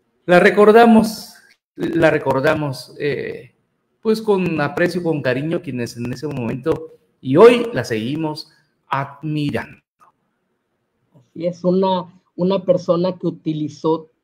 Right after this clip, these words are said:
Speaker 2: toda su influencia, por ejemplo, en la lucha contra el sida, cuando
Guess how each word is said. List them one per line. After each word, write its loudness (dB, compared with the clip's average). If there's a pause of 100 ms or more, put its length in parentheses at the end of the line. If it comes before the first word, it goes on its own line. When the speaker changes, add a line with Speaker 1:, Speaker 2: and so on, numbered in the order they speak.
Speaker 2:
toda 2
su -8
influencia, -4 (500)
por -4
ejemplo, 0
en -8
la -4
lucha -6
contra -4
el 0
sida, -6
cuando -2